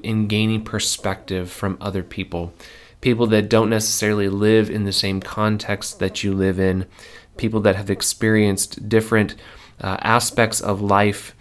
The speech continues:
people that have come to grow and develop a relationship with the Lord as a result of all of these various different things that have helped to shape them.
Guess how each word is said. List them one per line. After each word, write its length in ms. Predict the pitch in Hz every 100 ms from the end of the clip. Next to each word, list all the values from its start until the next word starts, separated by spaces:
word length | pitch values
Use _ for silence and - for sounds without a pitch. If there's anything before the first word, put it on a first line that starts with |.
| - - -
people 320 | - 120 113 107
that 180 | 104
have 200 | 101 98
come 260 | - 117 110
to 120 | 107
grow 680 | 95 98 98 107 107 107 107 -
and 240 | 104 92
develop 460 | 95 92 98 104 101
a 80 | 101
relationship 720 | 98 95 95 - 95 - 95
with 100 | 95
the 60 | 98
Lord 360 | 95 95 95
as 200 | - 95
a 60 | 95
result 460 | 92 90 92 92 95
of 100 | 87
all 180 | 101
of 80 | 101
these 280 | 95 92 - - - - - - - - -
various 540 | 110 127 147 151 117 117
different 340 | 131 135 107
things 300 | 110 143 143
that 80 | 110
have 100 | 101
helped 240 | 113 113
to 80 | 98
shape 380 | - 107 104 -
them. 320 | 90 92 92